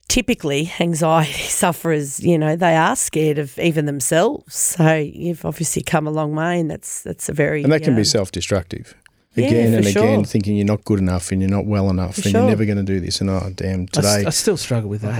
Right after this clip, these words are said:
Speaker 2: th-, I
Speaker 1: Mm.
Speaker 2: thought I was up. I thought I was up. Oh,
Speaker 3: Yeah.
Speaker 2: no, I'm not."
Speaker 3: Yeah.
Speaker 1: You know what though, Trav? You know, you, you started off with it, but it's one of the most, I think, one of the most powerful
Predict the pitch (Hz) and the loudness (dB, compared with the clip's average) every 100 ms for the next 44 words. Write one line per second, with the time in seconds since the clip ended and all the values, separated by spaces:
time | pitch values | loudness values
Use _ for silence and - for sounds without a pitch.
0 | 120 - 151 202 180 165 104 95 92 - | 0 0 0 4 6 6 2 0 -4 -2
1 | 101 151 165 110 92 92 - - 127 123 | 2 4 4 2 0 -2 -2 2 4 4
2 | 110 101 95 98 - - 127 117 113 - | 2 0 -6 -8 -12 -6 -2 -2 -2 -8
3 | - - 247 277 151 147 - 165 - - | -20 0 2 4 2 0 0 -2 0 0
4 | 170 214 - 151 170 165 160 - 180 - | 0 0 -6 0 2 2 0 -4 -6 -2
5 | 180 165 - 190 170 175 165 160 185 - | 0 2 0 2 4 4 4 2 0 0
6 | 175 151 135 - 180 170 175 - 175 170 | 0 0 -2 0 0 0 -2 0 2 4
7 | 175 160 165 160 160 151 - 151 160 - | 2 0 0 2 0 -2 -2 2 2 0
8 | 165 - 170 165 156 139 - 165 160 151 | -6 -2 0 0 0 -4 0 2 2 2
9 | 160 151 | 0 0